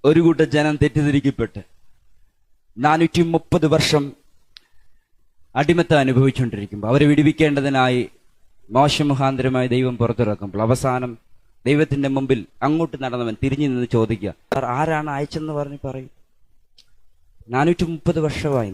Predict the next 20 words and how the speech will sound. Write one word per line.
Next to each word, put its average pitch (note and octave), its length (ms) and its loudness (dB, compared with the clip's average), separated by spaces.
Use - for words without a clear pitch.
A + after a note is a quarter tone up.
നാല് B2+ 260 0
തലമുറകൾ C3 580 0
പോയി, F#2+ 160 -4
നിന്നെ B2 260 -6
അവർക്ക് B2 260 -8
അറിയത്തില്ല. G2 520 -10
ആരാ E3+ 340 -4
പറഞ്ഞു D3+ 280 -4
വിട്ടെന്ന്?" D3 400 -6
പറയും. G#2 240 -6
മോശയോട് A#2 420 0
പറയാം, G2 220 -4
"ഞാനാകുന്നവൻ." A2 840 -2
ഓക്കെ, - 160 -20
പഴയ D#3+ 240 2
നിയമത്തിൽ F3+ 320 0
മൊത്തം D#3 260 0
നമ്മൾ C#3+ 220 -2
യഹോവ C#3 500 2
എന്ന B2+ 140 -6